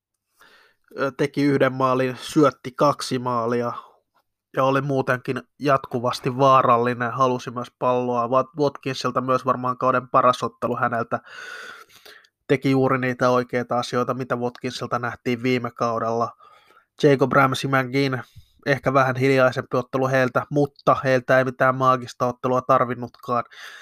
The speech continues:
perustekemistä siltä kaksikolta, kun taas Douglas Luiz pelasi myös ehdottomasti parhaan, tämän kauden parhaan ottelun.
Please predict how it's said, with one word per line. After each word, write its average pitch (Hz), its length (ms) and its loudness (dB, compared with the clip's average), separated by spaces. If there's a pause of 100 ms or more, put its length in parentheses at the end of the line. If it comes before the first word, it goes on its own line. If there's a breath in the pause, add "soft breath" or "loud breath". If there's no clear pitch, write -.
(260 loud breath)
perustekemistä 127 840 -4
siltä 127 340 -2
kaksikolta, 123 720 -4 (340)
kun 143 140 -2
taas 139 220 4
Douglas 143 340 2
Luiz 143 280 4
pelasi 135 300 2
myös 135 180 -4
ehdottomasti 131 640 0 (140)
parhaan, 127 460 4 (520 loud breath)
tämän 151 260 2
kauden 127 340 2
parhaan 127 400 2
ottelun. 127 500 -6